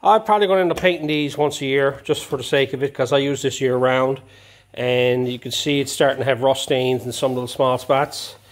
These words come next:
starting to come through. That's to be expected. It's all made of steel. And you can do what you like with it. And it's, uh, the abused stuff is gonna come back to you. But there she is there. All the pieces hauled off her. So I'm gonna go ahead now and get these ready to be painted.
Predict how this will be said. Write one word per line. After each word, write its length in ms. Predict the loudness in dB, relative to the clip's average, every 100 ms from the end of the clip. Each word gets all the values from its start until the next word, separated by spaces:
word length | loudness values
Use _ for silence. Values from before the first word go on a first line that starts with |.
| -20 -12
starting 280 | -2 -2 0
to 60 | -2
come 160 | -2
through. 320 | 0 2 2
That's 220 | -2 -4 -4
to 100 | -8
be 80 |
expected. 500 | -8 -6 -6 -4 -6
It's 120 | -6 -2
all 180 | 0
made 160 | 2 0
of 80 | -2
steel. 360 | -4 -4 -6 -10 -20 _ _ -20 -20 -20 -14 -6
And 200 | -4 -4
you 60 |
can 120 | -2
do 120 | 2 4
what 220 | 2 0
you 80 | 0
like 260 | 2 2
with 120 | 0
it. 140 | -2 -8 -18 -18 -8
And 180 | -6 -4
it's, 160 | -2
uh, 180 | -2 -2 -8 -20 -20 -20 _
the 120 | -2
abused 360 | 0 0 -2 -2
stuff 280 | -2 -2 -6
is 60 |
gonna 200 | -2 -2
come 120 | 0
back 220 | 0 -2 -2
to 80 |
you. 100 | -8 -8 -14
But 220 | -16 -12
there 160 | -10 -8
she 180 | -6 -6
is 140 | -4
there. 260 | -2 -2 -4 _ _ _ _ -20 -20 -20 _ _ _ _ _ _ -2
All 160 | 2 2
the 80 |
pieces 320 | 2 -2 -2 0
hauled 240 | 2 4
off 220 | 4 2
her. 240 | -2 -6 -14 -18 -20 -20 -20 -10
So 320 | 0 2 2 2
I'm 120 | 2
gonna 140 | 2
go 160 | 2 2
ahead 220 | 2 2
now 260 | 4 2 0
and 160 | -2
get 140 | -2 -2
these 240 | -4 -2
ready 160 | -2 -2
to 40 |
be 80 | -2
painted. 300 | -2 -2